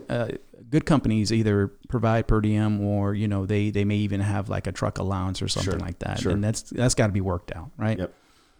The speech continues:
Speaker 1: So I was in no position to try to negotiate anything. Like I said, I was just trying to get my foot in the door. But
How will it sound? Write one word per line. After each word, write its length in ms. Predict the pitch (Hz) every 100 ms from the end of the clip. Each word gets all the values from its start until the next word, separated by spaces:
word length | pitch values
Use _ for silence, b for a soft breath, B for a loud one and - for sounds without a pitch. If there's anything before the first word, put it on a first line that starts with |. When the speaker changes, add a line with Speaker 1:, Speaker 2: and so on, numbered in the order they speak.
| b
Speaker 1:
So 200 | - 131
I 140 | 127 160
was 200 | 175 131
in 80 |
no 140 | 123 123
position 400 | 120 107 107 117
to 80 | 101
try 160 | 113
to 80 | 104
negotiate 540 | 98 95 98 - 92
anything. 460 | 95 95 - 98 101
Like 180 | 101 104
I 40 |
said, 260 | 101 107 104
I 60 |
was 140 | 98 101
just 120 | -
trying 120 | 113
to 60 | 104
get 100 | 98
my 80 | 98
foot 180 | - 104
in 120 | 98
the 60 |
door. 300 | 95 95 95 95
But 160 | 98